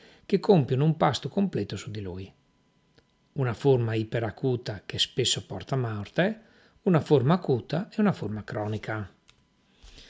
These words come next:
Su studi eseguiti in varie regioni dell'Europa si sono notati valori decisamente importanti su cani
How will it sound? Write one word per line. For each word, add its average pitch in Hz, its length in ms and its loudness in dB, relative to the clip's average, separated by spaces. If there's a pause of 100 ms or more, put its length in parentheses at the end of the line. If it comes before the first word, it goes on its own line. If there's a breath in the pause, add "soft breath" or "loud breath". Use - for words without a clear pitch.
(260 loud breath)
Su - 180 2
studi 240 320 4
eseguiti 131 560 2
in 117 140 -2
varie 135 320 0
regioni 117 360 -4
dell'Europa 107 800 -8
si - 140 -4
sono 185 240 2
notati 170 520 0
valori 139 600 0
decisamente 127 720 -2
importanti 139 720 -2
su 165 220 -2
cani 139 440 -2